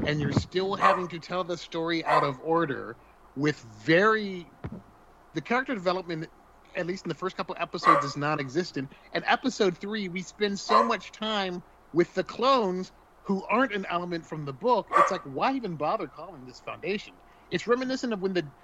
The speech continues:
the, the classic Bond movies where they'd start with the ti-, they'd buy the book title and maybe something, a, a plot element, and do completely something else. I, I just wish there were, I mean,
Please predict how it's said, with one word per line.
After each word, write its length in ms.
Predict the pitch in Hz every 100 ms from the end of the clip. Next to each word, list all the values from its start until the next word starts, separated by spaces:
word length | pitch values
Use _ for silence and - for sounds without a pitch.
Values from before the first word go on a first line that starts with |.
| - -
the, 140 | - -
the 120 | 156
classic 500 | 156 196 202 208 156
Bond 320 | 156 156 180 180
movies 460 | 151 135 131 131
where 160 | 135 139
they'd 180 | 127 127
start 300 | - 180 175
with 100 | 165
the 80 |
ti-, 320 | 143 - 151 165
they'd 180 | 165 160
buy 200 | 160 202
the 120 | 190
book 280 | 120 - 185 -
title 440 | - 110 90 90 - - - - - -
and 320 | 147 143 147
maybe 480 | 160 185 185 175 175
something, 460 | - 175 180 175 -
a, 60 | 143 -
a 60 | 139
plot 320 | - 170 -
element, 400 | 147 131 135 131 - -
and 100 | 143
do 140 | 139 175
completely 500 | - 143 180 175 165
something 380 | 156 170 156 143
else. 380 | 165 120 - - - - - - - - - - - -
I, 160 | - -
I 140 | 185
just 240 | 226 262 180
wish 240 | 220 -
there 100 | 226
were, 100 | 196
I 60 | 180
mean, 200 | 196 190